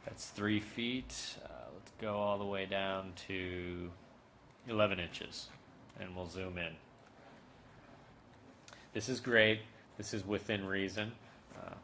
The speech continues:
I might as well make it smaller. And you can see that the scale changes, uh, if you change the dimension, uh, although you can, uh, scale up and down. This is not gonna work out if you're gonna send it out to a three D printer.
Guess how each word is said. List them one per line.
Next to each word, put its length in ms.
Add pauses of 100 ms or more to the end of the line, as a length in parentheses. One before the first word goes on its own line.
(180)
I 400
might 120
as 100
well 80
make 160
it 100
smaller. 460 (2500)
And 120
you 60
can 120
see 180
that 160
the 80
scale 500
changes, 840 (220)
uh, 360
if 160
you 280 (140)
change 220 (560)
the 80
dimension, 640 (160)
uh, 180
although 200
you 220
can, 220
uh, 220
scale 360
up 140
and 120
down. 340 (1200)
This 180
is 140
not 260
gonna 140
work 240
out 240
if 120
you're 60
gonna 140
send 240
it 80
out 200
to 100
a 40
three 200
D 100
printer. 520